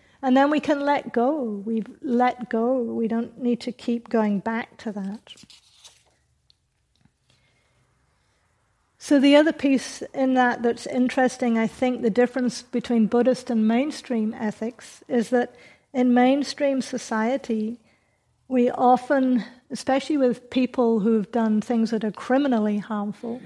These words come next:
collapse their whole identity into that one action of wrongdoing.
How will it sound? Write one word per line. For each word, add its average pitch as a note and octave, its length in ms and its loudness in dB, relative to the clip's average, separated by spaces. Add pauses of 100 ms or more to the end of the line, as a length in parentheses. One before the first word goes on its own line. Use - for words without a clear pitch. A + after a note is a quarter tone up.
(680)
collapse B3+ 640 4
their A#3 200 0
whole A#3+ 400 -2
identity A3 920 -6
into A3+ 400 -2
that A3+ 300 -6
one A3 400 -2
action A#3 520 -6
of G#3+ 180 -6
wrongdoing. G#3+ 760 -2